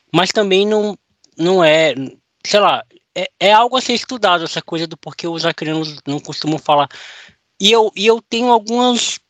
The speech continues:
teorias. Uma delas eu acho que é, cara, e eu sei que é pesado o que eu vou falar agora, mas sei lá, vergonha, sabe?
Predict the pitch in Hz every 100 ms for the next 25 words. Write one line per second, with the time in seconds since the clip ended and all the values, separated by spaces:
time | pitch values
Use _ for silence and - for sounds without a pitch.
0 | _ _ 214 226 214 170 151 135 - -
1 | 196 247 185 151 202 196 165 156 170 165
2 | - - 180 180 180 175 165 - 180 160
3 | 117 139 127 143 - 160 160 156 170 156
4 | 151 - 156 - 151 139 123 120 123 -
5 | 143 120 - - - _ - 127 165 147
6 | 135 135 120 - 165 120